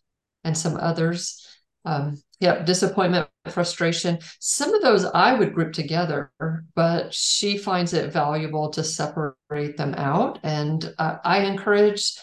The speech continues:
the, uh, people taking this course to find what list is most helpful for you and use it. There is power in having a label for your experience of an emotion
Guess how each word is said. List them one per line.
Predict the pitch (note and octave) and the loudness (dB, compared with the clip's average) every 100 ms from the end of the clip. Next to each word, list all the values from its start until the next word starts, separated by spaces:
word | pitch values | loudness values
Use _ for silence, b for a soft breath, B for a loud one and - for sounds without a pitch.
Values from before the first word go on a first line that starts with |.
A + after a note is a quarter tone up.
| B B - | B B -2
the, | E3+ | 2
uh, | D#3+ D3+ - - D#3+ C#3+ C#3 - - | 4 2 -2 -6 -6 -4 -6 -10 -4
people | G#3+ - F3 E3 E3 - B B _ - - G#3+ | -2 4 4 4 0 -12 B B _ -12 -10 -4
taking | F3+ F3 F3 | -2 2 4
this | D#3+ D#3+ | 4 2
course | - E3+ F3 A3 C#4+ - - - | 0 -2 0 0 0 -2 -2 -2
to | G3 E3+ | -2 -2
find | - F#3+ F3+ F3+ E3 | 0 2 4 4 2
what | E3 E3+ E3+ | 4 2 0
list | D#3 D#3+ F3+ - | -2 -2 -2 -4
is | D#3 | -4
most | D3+ D3+ D3 | -4 -6 -4
helpful | E3+ D3 D#3+ D#3 | -4 -4 -4 -2
for | D#3 C#3+ | -2 -2
you | D3 D#3+ F3 | 2 2 2
and | E3 D3 | 2 -2
use | C#3+ D#3 E3 C#3 | 0 2 2 2
it. | B2+ - B B B _ | -2 -4 B B B _
There | E3+ F#3 G#3 | 0 4 4
is | - F#3+ F#3 | 4 2 0
power | F3 A3 G#3 G#3+ A#3 | -2 -2 0 2 0
in | F#3+ F#3+ | 0 -2
having | F3 F#3+ F3+ D#3+ | -2 -2 -2 -2
a | D3 | -4
label | C3+ D3 F3 F#3 F#3+ G#3+ A3+ | -4 0 4 4 4 2 0
for | - F3 | -2 -2
your | D#3 D3+ | 0 -2
experience | D3 - - F3 F3 E3+ - | -4 -8 -2 0 2 0 -2
of | D3+ | -4
an | D3 | -2
emotion | C#3+ C#3 D3 F3 - | -4 -2 0 -2 -4